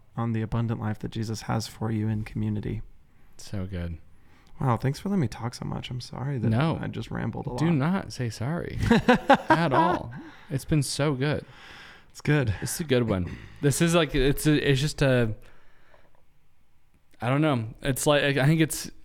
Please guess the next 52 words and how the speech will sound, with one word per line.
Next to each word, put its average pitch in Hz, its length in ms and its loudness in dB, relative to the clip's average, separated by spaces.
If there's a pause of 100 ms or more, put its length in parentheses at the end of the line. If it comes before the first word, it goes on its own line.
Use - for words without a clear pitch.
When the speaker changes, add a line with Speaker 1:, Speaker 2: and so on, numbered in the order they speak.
(120)
Speaker 2:
we, 143 380 4
we 139 180 2
talk 147 440 0 (160)
a 127 60 2
big 135 240 4
game 135 440 6
about 120 240 4
community 131 520 4
at 113 60 2
River 127 220 2
House. 123 280 4
I 117 120 2
think 120 180 2
we're 123 80 4
really 113 300 4
trying, 110 440 2
but 101 140 2
I 101 60 -2
think - 460 -6 (320)
personally, 117 400 0
I 101 40 -2
think 110 180 -6
we, 107 120 0
there's 104 260 -4
more 101 160 -2
we 92 100 -4
can 87 180 -6
do. - 220 -6 (220)
There's 107 160 -2
more 110 180 2
I 110 80 4
can 110 160 -2
do. 95 260 0
I - 60 -8
know 98 140 -2
for - 140 -8
sure. 95 320 -4 (200)
Speaker 1:
Same. 117 320 -2
Speaker 2:
And 104 240 0
so 110 100 0
maybe 107 180 4
I 101 40 4
shouldn't 95 280 0
say 101 120 0
that 95 260 -4 (200)
as 95 140 0
a 95 60 2
we, 95 320 0 (100)
but 101 180 0
I 98 60 -4
know 101 160 -2
I 98 300 -2